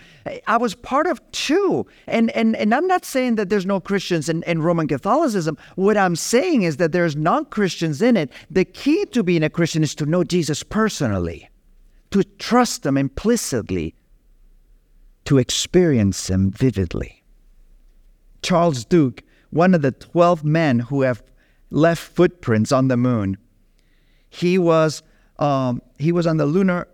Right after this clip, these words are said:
he was the lunar module pilot for the Apollo sixteen mission.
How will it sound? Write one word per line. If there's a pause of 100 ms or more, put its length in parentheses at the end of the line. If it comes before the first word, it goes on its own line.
he
was
the
lunar
module
pilot
for
the
Apollo
sixteen
mission.